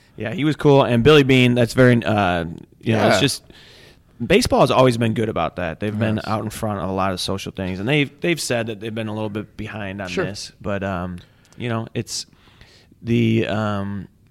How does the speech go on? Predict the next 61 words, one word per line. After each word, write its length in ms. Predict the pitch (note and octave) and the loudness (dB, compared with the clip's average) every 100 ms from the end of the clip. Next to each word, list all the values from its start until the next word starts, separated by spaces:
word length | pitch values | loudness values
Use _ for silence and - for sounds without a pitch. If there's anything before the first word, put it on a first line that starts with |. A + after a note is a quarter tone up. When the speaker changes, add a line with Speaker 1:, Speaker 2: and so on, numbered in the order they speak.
| _ _ _ _ _ | _ _ _ _ _
Speaker 1:
the 80 | A2 | -8
fact 280 | - B2+ B2+ | 0 0 2
that 140 | A#2+ | -2
there 160 | A#2+ G#2+ | 0 0
is 140 | A2 | -2
someone 320 | - A2+ A2 | -2 -2 -2
there, 340 | G2+ F#2+ F#2 C#2 | -2 -2 -2 -4
if 160 | G2 - | -8 -6
there 140 | F#2+ | -4
are 260 | F2+ F#2 F#2+ | -2 -2 -4
players 480 | - G2+ F2+ E2 E2 | -4 -4 -4 -6 -8
that 120 | - | -10
are 60 | F2 | -10
struggling 440 | - F#2 F#2 E2+ | -6 -6 -6 -8
with 140 | E2+ | -10
this, 400 | D#2+ E2 D2+ - - _ - | -8 -10 -8 -12 -14 _ -14
Speaker 2:
Absolutely. 420 | A2 - G#2+ G#2 | -12 -8 -6 -4
Speaker 1:
they 60 | F#2+ | -4
have 100 | - | -8
someone 260 | G#2 F2 | -10 -10
to 60 | F2 | -12
go 180 | F2 E2 | -12 -14
to. 320 | - D#2 E2 - - | -10 -10 -10 -16 -10
Speaker 2:
Yeah. 240 | A2 G2 - _ _ _ | -8 -8 -12 _ _ _
Speaker 1:
is 180 | - E2+ | -12 -8
Speaker 2:
And 80 | E3 | -6
just 140 | F#3+ | -6
for 80 | G#3 | -4
Speaker 1:
awesome. 60 | F3 | -2
Speaker 2:
the 80 | |
other 120 | D#3+ E3 | -2 -2
players 300 | - D3 C3+ | 0 -2 0
to 80 | |
have 180 | B2+ C#3 | -4 -6
some 140 | - C3+ | -6 -8
understanding, 560 | B2+ - G#2 B2 - _ _ | -8 -8 -10 -10 -12 _ _
you 140 | G#2+ | -6
know, 180 | G#2+ A2 | -4 -2
for 80 | A#2 | 0
Speaker 1:
Yeah. 80 | A#2+ | 0
Speaker 2:
the 100 | A2 | 2
other 160 | A2+ | -4
players 300 | B2+ B2+ B2+ | -4 -4 -4
in 80 | A#2+ | -6
the 60 | A#2 | -12
clubhouse 520 | - A2 G#2 G#2+ G#2 | -8 -8 -6 -8 -8
to, 340 | - G2 F#2+ - - - | -10 -10 -8 -12 -20 -10
to 80 | G#2+ | -6
understand 580 | G#2 A2 - G2+ G#2 G2+ G2 | -4 -4 -4 -4 -4 -6 -8
what 220 | E2 G2+ | -6 -4
their 100 | G#2 | -4
words 300 | F#2+ F#2+ F#2 | -4 -6 -10
mean 260 | F#2+ F#2 G2 | -12 -10 -10
and, 240 | F#2 F#2 F2+ | -10 -12 -14
you 80 | F#2+ | -14
know, 60 | |
how 120 | F#2+ F#2+ | -12 -10
they 80 | |
affect 300 | F#2 - F#2 | -10 -10 -12
people. 400 | - F#2+ G2 G#2 | -10 -12 -8 -8
And 140 | F#2+ | -8